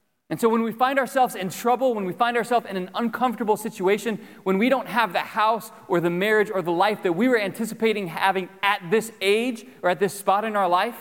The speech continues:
it's okay to be in the middle of that struggle. What's not okay is to try to run from the struggle and find an easier, more comfortable situation, because God actually wants to walk us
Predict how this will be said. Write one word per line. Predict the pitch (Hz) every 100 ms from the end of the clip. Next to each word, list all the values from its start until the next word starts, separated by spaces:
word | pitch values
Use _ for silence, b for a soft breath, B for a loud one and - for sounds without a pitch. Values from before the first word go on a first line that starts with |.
| - - _ _ _ _ _ _ _ _
it's | 220 220
okay | 262 - 262
to | 254
be | 196 226
in |
the | 196
middle | 196 202 185
of |
that | 156 147
struggle. | - 156 131 101 - _ _ _ _ _ _ _ _ _ _
What's | 143 -
not | 208 240
okay | 226 214 185
is | 165
to | 202
try | 202 190
to |
run | 165 143 202 254 240
from | 220 190
the | 160
struggle | - 165 147 143 B
and | - 165
find | 196 185
an | 170 185
easier, | 226 240 208 226
more | 196 190
comfortable | - 175 175 185 165
situation, | - 156 - 160 160 139 120 B -
because | 165 151
God | 185 196
actually | 220 - 226
wants | 185 180
to | 185
walk | 156 160 151
us | 131